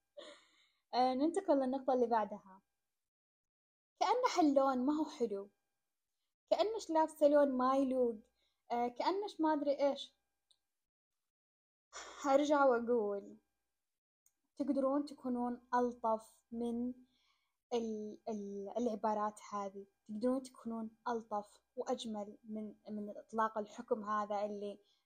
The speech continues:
هاللون ما هو حلو. يعني تقدرون تلفونها بحاجة ثانية، يعني ما يحتاج كذا يكون أسلوبكم، آم، غير لبق، م-، يعني مو حلوة. نرجع ونقول، أنتوا قاعدين تتعاملون مع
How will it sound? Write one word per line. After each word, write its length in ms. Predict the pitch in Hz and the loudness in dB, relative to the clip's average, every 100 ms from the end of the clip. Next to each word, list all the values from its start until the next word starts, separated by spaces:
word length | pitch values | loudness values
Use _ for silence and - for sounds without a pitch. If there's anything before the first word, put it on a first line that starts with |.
| _ 302 | _ 4
هاللون 340 | 311 302 285 | 6 6 6
ما 80 | 285 | 4
هو 160 | 277 277 | 4 0
حلو. 320 | - 220 208 _ _ _ _ _ _ _ _ _ _ - | -4 -6 -8 _ _ _ _ _ _ _ _ _ _ -10
يعني 160 | 208 214 | -6 -6
تقدرون 480 | 233 214 254 359 | -6 0 2 2
تلفونها 720 | - 320 - 277 269 277 240 240 | 0 -2 0 4 6 6 2 -2
بحاجة 340 | 240 254 254 | 0 -2 -2
ثانية، 400 | 254 247 220 202 | -2 -4 -4 -6
يعني 180 | 202 220 | -8 -4
ما 140 | 254 | -2
يحتاج 380 | 302 - 427 403 - | -2 -4 -6 -6 -4
كذا 100 | 339 | -4
يكون 320 | 294 311 285 | 0 0 0
أسلوبكم، 760 | - 254 269 277 _ 269 233 - _ _ _ _ _ _ - | -4 -2 -2 -2 _ -2 -2 -10 _ _ _ _ _ _ -12
آم، 420 | - 196 - 254 - _ _ - | -10 -10 -12 -18 -20 _ _ -12
غير 340 | 240 254 294 | 0 4 4
لبق، 680 | 302 294 277 262 262 262 262 - _ _ _ _ _ _ | 6 4 6 4 2 2 -2 -6 _ _ _ _ _ _
م-، 140 | 254 240 | -10 -6
يعني 220 | 226 247 | -2 0
مو 200 | 262 294 | 4 4
حلوة. 480 | 302 294 220 202 208 _ _ _ _ _ _ _ _ | 4 -2 -2 -6 -8 _ _ _ _ _ _ _ _
نرجع 360 | 254 277 285 269 | 2 4 4 4
ونقول، 440 | 269 254 233 214 | 2 -2 -2 -2
أنتوا 260 | 226 247 269 | -4 -8 -4
قاعدين 240 | 247 247 | -2 -2
تتعاملون 840 | 247 - 220 226 220 233 247 240 226 | -8 -14 -12 -10 -4 -2 -2 -4 -6
مع 300 | 226 233 233 | -6 -8 -12